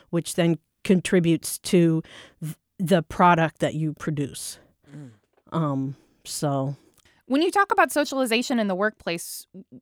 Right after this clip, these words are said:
Speaker 3: what do you mean by that? What kinds of things are people bringing in that they've been socialized to do or think that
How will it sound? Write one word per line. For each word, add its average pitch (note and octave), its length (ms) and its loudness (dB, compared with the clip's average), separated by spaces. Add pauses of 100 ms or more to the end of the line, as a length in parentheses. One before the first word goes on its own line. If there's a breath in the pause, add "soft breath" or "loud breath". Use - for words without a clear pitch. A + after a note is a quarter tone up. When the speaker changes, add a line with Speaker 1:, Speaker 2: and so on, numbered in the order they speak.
Speaker 3:
what G#3 240 2
do B3 60 2
you B3 100 2
mean G3+ 240 -2
by D#3+ 140 0
that? A#2 200 -6
What F#3+ 160 -4
kinds A#3+ 240 -2
of A3 80 -6
things A3 260 -2
are F#3 100 0
people G3 400 -6
bringing G3 460 -2
in G3 180 -2
that F3 160 -4
they've F3 180 -4
been E3+ 140 -6
socialized E3+ 600 -4
to F#3+ 80 -6
do F3 340 -2
or E3+ 160 -2
think - 520 -6
that D#3+ 180 -4